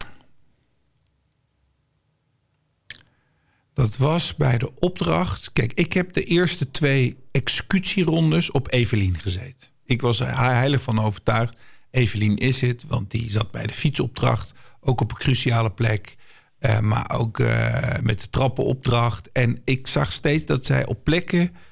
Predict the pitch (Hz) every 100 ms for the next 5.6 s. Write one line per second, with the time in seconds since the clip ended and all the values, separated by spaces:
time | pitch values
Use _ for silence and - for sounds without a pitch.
0 | - _ _ - 160 170 165 147 143 131
1 | 131 131 180 131 120 110 - 101 92 92
2 | 85 - - - - 156 - 208 - -
3 | 175 - - - 175 - 180 - 156 151
4 | 147 135 117 131 190 147 123 131 123 -
5 | 117 117 - - -